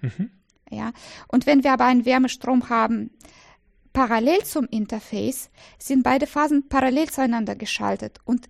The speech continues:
Speaker 2: die reziproken Werte der Wärmewiderstände müssen sich addieren. Das heißt, wir müssen in jeder Zelle überprüfen, welche Richtung hat mein Wärmestrom, ist das, das ist ja nicht immer senkrecht oder parallel, das ist auch i-, in, mal geneigt. Also muss ich beide Methoden,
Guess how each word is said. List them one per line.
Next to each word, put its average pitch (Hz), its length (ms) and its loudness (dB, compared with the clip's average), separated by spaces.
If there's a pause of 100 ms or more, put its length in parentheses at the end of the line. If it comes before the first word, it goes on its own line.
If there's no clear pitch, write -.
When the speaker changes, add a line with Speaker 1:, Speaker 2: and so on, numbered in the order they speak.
(100)
Speaker 2:
die 277 160 0
reziproken 277 680 0
Werte 233 280 0
der 220 180 -8
Wärmewiderstände 220 1000 -2 (280)
müssen 220 280 -6
sich 208 220 -12
addieren. 202 540 -8 (420)
Das - 160 -6
heißt, 269 180 4 (180)
wir 240 80 2
müssen 285 180 4
in 254 60 4
jeder 311 260 0
Zelle 285 300 0
überprüfen, 254 720 0 (760)
welche 294 320 4
Richtung 302 320 0
hat - 160 -4
mein 226 180 0
Wärmestrom, 262 580 2
ist 226 160 -8
das, 233 160 -6 (400)
das 262 260 -2
ist 330 100 -4
ja 302 80 4
nicht 262 180 2
immer 277 160 4
senkrecht 247 360 0
oder 220 100 -4
parallel, 254 320 -2
das 233 100 -6
ist - 80 -4
auch 220 180 -4
i-, 247 80 -4
in, 226 300 -6 (120)
mal 220 320 -4
geneigt. 226 680 0 (420)
Also 226 140 0
muss 277 160 2
ich 262 100 -4
beide 262 300 4
Methoden, 269 480 0